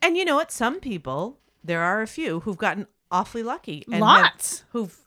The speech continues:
Speaker 1: wound up loving the partner that they're with. But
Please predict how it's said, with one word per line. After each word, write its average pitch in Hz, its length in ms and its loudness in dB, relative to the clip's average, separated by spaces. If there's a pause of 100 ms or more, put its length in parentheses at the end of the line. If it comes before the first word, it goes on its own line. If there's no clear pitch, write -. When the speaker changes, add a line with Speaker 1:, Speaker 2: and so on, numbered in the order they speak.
Speaker 1:
wound 175 240 -4
up 185 160 -8
loving 165 400 -4
the 180 120 -6
partner 180 300 -8
that 180 140 -12
they're 202 100 -8
with. 240 180 -6 (460)
But 277 180 -8